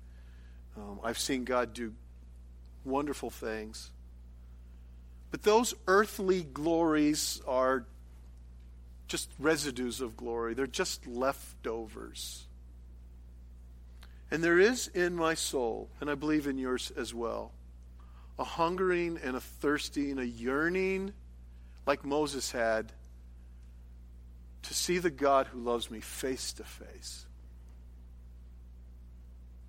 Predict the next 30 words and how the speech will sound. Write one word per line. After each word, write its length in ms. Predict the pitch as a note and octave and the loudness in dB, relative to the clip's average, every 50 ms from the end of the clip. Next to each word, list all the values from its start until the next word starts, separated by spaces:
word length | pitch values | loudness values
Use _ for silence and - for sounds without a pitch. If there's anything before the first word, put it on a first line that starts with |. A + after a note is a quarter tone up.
| - - - - - - | -16 -16 -16 -12 -6 -2
And 100 | C3+ C3+ | 0 2
so 340 | - - F3+ E3+ E3+ F3+ G3+ | 4 8 8 10 10 10 10
with 220 | G#3+ F#3+ F3 - | 8 6 2 2
the 100 | - F3 | 2 2
new 160 | D#3+ E3 F3+ | 4 4 4
body, 460 | F#3+ D#3 D#3 B2+ B2 A#2 A2+ A#2 A#2 - - - - - - - - - - - - - - - - - - - - - - - | 6 8 8 10 10 8 6 2 -6 -12 -14 -16 -16 -18 -18 -18 -18 -18 -18 -18 -16 -16 -16 -16 -16 -16 -16 -16 -16 -16 -12 -8
not 460 | - D3 D3+ D#3 D#3+ D#3+ E3 F3+ F3 | -6 -4 -2 0 4 6 6 6 6
the 80 | - G#3 | 4 2
one 340 | F#3 E3+ E3 E3 E3 E3+ E3 | 4 6 6 6 6 6 4
that 160 | E3 E3 D#3 | 2 0 0
decays 760 | - D#3+ - - - E3+ C#3+ C#3 C#3 C#3+ C#3+ D3 D3 C3+ D3 | -2 -4 -2 2 4 6 8 8 8 8 6 4 2 2 0
and 160 | D3 C#3+ C#3+ | -2 -2 0
decomposes 1000 | C3+ D3+ D3 - - D#3+ - - E3 D3 D3+ D3 C#3 A#2+ C3+ C#3 C3+ C3 - - - - - | -2 -2 -2 -2 -4 -2 2 4 6 8 8 6 6 4 2 0 0 0 -2 -6 -10 -12 -8
and 140 | - D3 C#3+ | -4 -2 -2
is 100 | C3 - | 0 -2
corruptible 880 | - - - F3 C#3 C3+ D3 D#3+ D#3 - - C#3+ B2+ C3 B2+ B2+ B2 - - - - - - - - - - | -2 -2 -2 0 4 8 6 6 6 4 0 2 2 4 4 4 2 0 -2 -10 -18 -18 -18 -18 -12 -2 2
like 200 | C3+ C#3+ C#3 - | 4 4 6 8
this 200 | G#3+ F#3+ - - | 6 6 8 6
earthly 260 | C3+ A#2 - A#2+ A2 | 4 4 4 0 0
body, 320 | G#2+ G#2+ G2+ G#2+ G#2+ A2 | 2 2 2 4 4 2
but 120 | A2+ B2+ C#3+ | 2 4 4
with 160 | D3+ D3+ - | 4 4 2
the 60 | F#3 | 2
new 340 | E3+ F3 F3+ F#3+ F#3+ F#3 F3+ - - - - - | 4 6 8 8 8 8 6 2 -6 -16 -16 -14
heavenly 460 | - - - F#3+ E3+ F3 E3+ D#3 C#3+ C3+ | 0 4 6 6 6 6 4 2 2 4
body 320 | B2 B2 B2 B2 B2 B2 | 6 8 8 8 8 6
and 80 | B2 B2+ | 4 2
the 60 | A#2+ | 0
glorified 600 | A#2+ C3 C3 C#3 C#3+ C3+ - C3 A#2+ A#2 A2+ A#2 | 0 4 6 6 6 6 6 6 6 6 6 4
body, 400 | A#2 A2 A2 G#2+ G#2+ G#2+ G#2+ | 4 4 4 4 2 0 -2